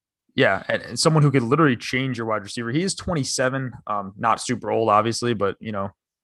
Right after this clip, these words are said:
not super young. It's not like you're getting a t-, like, twenty-five and twenty-seven, that's two different things. Um, but I also feel like if you're going to acquire Calvin Ridley,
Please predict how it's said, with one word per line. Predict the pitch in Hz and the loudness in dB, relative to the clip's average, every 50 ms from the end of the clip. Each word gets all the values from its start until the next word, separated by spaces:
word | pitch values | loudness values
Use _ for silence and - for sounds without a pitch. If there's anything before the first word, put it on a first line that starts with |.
| _ _ _ _ - | _ _ _ _ -6
not | 120 123 131 143 156 - - 110 | 0 2 4 4 4 4 2 0
super | - - 135 117 - 113 | 0 0 2 2 2 4
young. | 117 113 113 | 4 4 4
It's | 117 131 | 4 4
not | 135 | 4
like | 135 127 | 4 4
you're | 113 110 | 2 2
getting | 120 120 113 101 | 2 0 0 -2
a | 95 | -4
t-, | _ - - - | _ -10 -14 -8
like, | - 123 123 - | -6 -6 -4 -2
twenty-five | - 180 175 156 - - 139 139 123 | 0 2 2 2 4 4 4 4 4
and | 120 | 2
twenty-seven, | 110 - 127 117 107 - 131 117 110 107 | 0 0 0 0 2 2 0 0 0 -2
that's | 107 104 - - - - _ _ _ _ _ _ - | -4 -4 -4 -6 -8 -8 _ _ _ _ _ _ -6
two | - 139 | -2 0
different | 123 120 - 107 104 - | 0 0 -2 -2 -4 -4
things. | 107 98 95 101 - - _ _ - - - - - - - - _ - - | -6 -6 -8 -10 -12 -14 _ _ -20 -20 -20 -20 -20 -20 -20 -20 _ 0 2
Um, | 123 123 120 113 - - | 2 4 2 2 -2 -6
but | - 139 139 135 | -2 2 4 6
I | 135 151 | 6 6
also | 175 185 190 - 226 175 | 6 4 4 4 2 2
feel | - - - 151 143 139 131 123 113 104 _ _ _ _ _ _ _ _ _ _ _ _ _ _ | 0 0 2 4 6 6 6 4 2 0 _ _ _ _ _ _ _ _ _ _ _ _ _ _
like | - 117 110 107 - - - - | 2 2 2 2 0 -4 -14 -10
if | - 127 - | -8 -4 0
you're | 143 139 156 156 | 4 6 6 6
going | 131 117 139 139 151 147 135 | 6 6 4 6 6 4 4
to | - 127 131 | 2 0 -2
acquire | 117 - - 131 113 113 113 110 | -2 -2 -2 0 0 2 2 0
Calvin | 110 - 131 117 107 107 104 | 0 0 -2 -2 -2 -4 -8
Ridley, | 104 104 101 95 101 101 98 98 | -10 -10 -8 -8 -8 -8 -8 -8